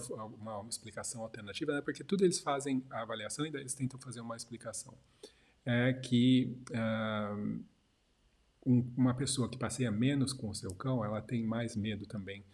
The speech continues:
do comportamento do cão quando esse cão está, ah, passeando com ela, né? Ah, agora, esse daqui é interessante.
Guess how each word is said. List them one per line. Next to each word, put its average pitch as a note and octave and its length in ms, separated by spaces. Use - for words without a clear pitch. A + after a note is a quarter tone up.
do A#2+ 120
comportamento G2+ 500
do F#2+ 120
cão F#2+ 280
quando G2 360
esse - 200
cão F#2+ 220
está, F#2+ 500
ah, F#2 560
passeando G2 480
com G#2 220
ela, - 180
né? C3+ 340
Ah, B2+ 1000
agora, B2+ 340
esse C3 140
daqui C3 180
é D3+ 40
interessante. D3 840